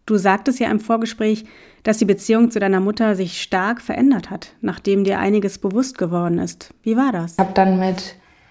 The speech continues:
Speaker 2: puh, zweiundzwanzig oder so, nee, ein bisschen später, dreiundzwanzig, vierundzwanzig, hab ich angefangen, Therapie zu machen. Und da war meine Mutter auch viel Thema und, äh, da ging's viel ums Thema Abgrenzung.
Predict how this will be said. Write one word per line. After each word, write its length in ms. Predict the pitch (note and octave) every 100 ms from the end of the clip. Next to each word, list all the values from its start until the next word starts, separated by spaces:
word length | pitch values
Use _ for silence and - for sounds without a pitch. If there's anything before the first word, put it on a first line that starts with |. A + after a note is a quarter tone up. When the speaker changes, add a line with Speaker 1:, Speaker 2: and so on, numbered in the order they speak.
| _ _ _ _ _ _ _ _
Speaker 2:
puh, 100 | - - - -
zweiundzwanzig 1120 | - - F3+ F#3+ G3+ - G#3+ A3+ A#3 C4 B3
oder 280 | B3 B3 A#3+
so, 640 | A#3 A#3+ B3 B3 B3 A#3+ - _ _ -
nee, 100 | F3+
ein 60 |
bisschen 240 | F3+ - F3+
später, 360 | - F3+ F#3
dreiundzwanzig, 580 | F3+ G3 F#3 F#3+ F3+ -
vierundzwanzig, 400 | G3 G3 F#3+ -
hab 80 | F3+
ich 80 | F3+
angefangen, 240 | - F#3
Therapie 500 | F#3+ F3+ F3+ A#3 A#3
zu 220 | - A#3+
machen. 640 | A#3 A#3 - A#3+ A#3+ A#3 - - - _ _ _ _ _ _
Und 540 | G3 F#3+ F#3+ F#3 -
da 320 | F#3 F3+ F#3
war 160 | F3+ F3+
meine 160 | F3+ F3
Mutter 300 | F3+ F#3+ F3+
auch 100 | -
viel 320 | - G3 G3+
Thema 720 | G3+ G3 G3+ G#3+ G#3+ G#3+ G3+
und, 360 | F#3+ F3+ F3 -
äh, 200 | F#3+ -
da 100 | F#3
ging's 300 | F3 F3 -
viel 160 | G3
ums 220 | F#3 F3+
Thema 360 | - F#3+ F3 -
Abgrenzung. 1200 | - - - - G3+ G#3+ G#3+ A#3 A3+ A#3+ B3 B3+